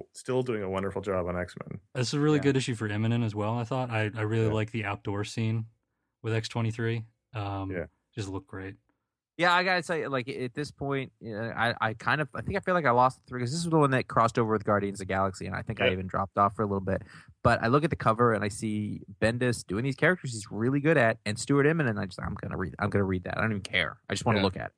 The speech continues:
Speaker 2: I
Speaker 1: You
Speaker 2: think
Speaker 1: didn't,
Speaker 2: we're
Speaker 1: and you
Speaker 2: in
Speaker 1: didn't
Speaker 2: a
Speaker 1: need to
Speaker 2: good
Speaker 1: know
Speaker 2: place
Speaker 1: anything.
Speaker 2: right
Speaker 1: They,
Speaker 2: now.
Speaker 1: they summed it
Speaker 2: Yeah.
Speaker 1: up in the first
Speaker 2: Yes.
Speaker 1: scene, what had happened.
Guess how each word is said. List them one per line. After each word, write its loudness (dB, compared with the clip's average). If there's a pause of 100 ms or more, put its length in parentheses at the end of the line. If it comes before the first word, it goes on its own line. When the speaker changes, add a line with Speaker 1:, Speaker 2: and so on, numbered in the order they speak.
(160)
Speaker 2:
I -2
Speaker 1:
You 4
Speaker 2:
think 10
Speaker 1:
didn't, 10
Speaker 2:
we're 8
Speaker 1:
and 6
you 8
Speaker 2:
in 6
Speaker 1:
didn't 8
Speaker 2:
a 8
Speaker 1:
need 6
to 8
Speaker 2:
good 10
Speaker 1:
know 8
Speaker 2:
place 6
Speaker 1:
anything. 4
Speaker 2:
right 4
Speaker 1:
They, 4
Speaker 2:
now. 0
Speaker 1:
they 4
summed 4
it 4
Speaker 2:
Yeah. 2
Speaker 1:
up 0
in -4
the -4
first -2
Speaker 2:
Yes. 2
Speaker 1:
scene, -6
what -4
had -2
happened. -2